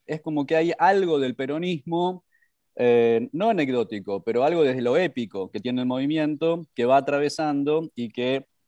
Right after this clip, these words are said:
influye también de, de distintas maneras a la juventud que nos escucha.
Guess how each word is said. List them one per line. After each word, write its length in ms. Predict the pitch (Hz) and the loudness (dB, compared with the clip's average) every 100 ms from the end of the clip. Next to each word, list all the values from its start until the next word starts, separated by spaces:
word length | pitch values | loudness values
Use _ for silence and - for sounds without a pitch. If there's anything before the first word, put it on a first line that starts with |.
| - | -4
influye 560 | 127 127 220 190 107 | -4 -2 -2 0 -2
también 360 | 95 101 101 95 | -4 -4 -4 -4
de, 220 | 101 107 104 | -4 -4 -4
de 200 | 107 107 | -6 -6
distintas 400 | 110 139 139 143 | -2 0 0 0
maneras 560 | 143 143 139 151 - _ _ | 0 0 2 0 -2 _ _
a 140 | 117 | -4
la 100 | 117 | -4
juventud 520 | - 123 117 107 143 139 | -4 -4 -4 -4 -4 -2
que 80 | |
nos 160 | 123 113 | -4 -4
escucha. 560 | 117 - 180 175 170 | -6 -4 -4 0 -2